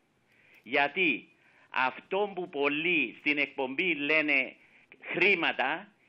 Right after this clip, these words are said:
εγώ λέω είναι η περιουσία μας. Απαντώ σε αυτούς που λένε δεν εβάλαμε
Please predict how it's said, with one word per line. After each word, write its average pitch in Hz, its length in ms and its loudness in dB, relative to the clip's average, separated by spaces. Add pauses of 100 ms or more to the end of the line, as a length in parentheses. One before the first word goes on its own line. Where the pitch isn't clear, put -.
εγώ 147 380 0
λέω 202 540 0 (280)
είναι 196 260 -2
η 208 120 2
περιουσία 180 800 0
μας. 90 220 -8 (920)
Απαντώ 160 720 0
σε 214 60 -4
αυτούς 202 520 -2
που 190 300 -8 (160)
λένε 185 540 0 (520)
δεν 202 340 0
εβάλαμε 156 540 2